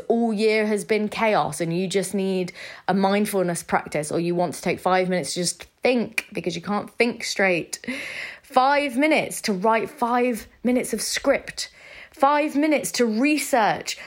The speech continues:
that audience that you really want to tap into for your next project. Five minutes to watch a YouTube video about how to boot up Unity. Whatever it is, take five minutes today and feel proud of yourself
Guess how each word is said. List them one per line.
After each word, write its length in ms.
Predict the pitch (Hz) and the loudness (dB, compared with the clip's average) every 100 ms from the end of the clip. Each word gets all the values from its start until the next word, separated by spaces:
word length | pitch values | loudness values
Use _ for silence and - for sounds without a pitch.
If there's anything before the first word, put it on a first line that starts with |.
| - | 0
that 200 | 247 - | 0 4
audience 640 | 269 277 269 247 190 175 - | 4 4 4 2 0 -2 -4
that 120 | 190 | -2
you 260 | 220 226 | 0 2
really 300 | 240 254 262 | 2 2 2
want 160 | 254 247 | 2 0
to 60 | 240 | 0
tap 260 | 247 247 | -2 0
into 320 | 254 240 220 | 0 0 -2
for 80 | 196 | -2
your 100 | 214 | 0
next 300 | 202 - - | 0 -2 -4
project. 420 | - 196 185 160 | -2 0 2 0
Five 400 | - 233 247 262 | 2 4 4 2
minutes 460 | 240 277 262 - - - - | 2 4 2 -2 -12 -14 -14
to 140 | - 226 | 0 0
watch 340 | 208 247 - | 4 2 2
a 60 | 233 | 0
YouTube 580 | 226 285 294 254 226 165 | 2 0 0 0 -2 0
video 480 | 190 185 165 151 | 0 2 2 2
about 280 | - 180 190 | 2 2 0
how 280 | - 247 254 | 0 0 0
to 120 | 247 | 0
boot 360 | 185 233 247 240 | -4 -2 0 -2
up 100 | 220 | -2
Unity. 520 | 180 254 233 214 160 | -2 0 0 -2 -2
Whatever 500 | 160 208 254 320 349 | 2 4 4 2 2
it 100 | 359 | 2
is, 560 | 294 165 - - - - _ _ _ _ _ _ _ _ _ - - - | 0 -2 -6 -10 -12 -16 _ _ _ _ _ _ _ _ _ -14 -12 -4
take 220 | 202 202 | -4 -2
five 320 | - 202 202 | 0 2 2
minutes 240 | 196 185 | -2 -4
today 500 | - 165 165 139 147 - _ - - _ - | -8 -2 0 0 -4 -10 _ -20 -20 _ -10
and 100 | 160 | -2
feel 180 | 175 156 | -2 -2
proud 460 | - 196 185 165 | -2 2 2 2
of 100 | 151 | -2
yourself 600 | - - 151 101 - - | -4 -2 -2 -2 -4 -10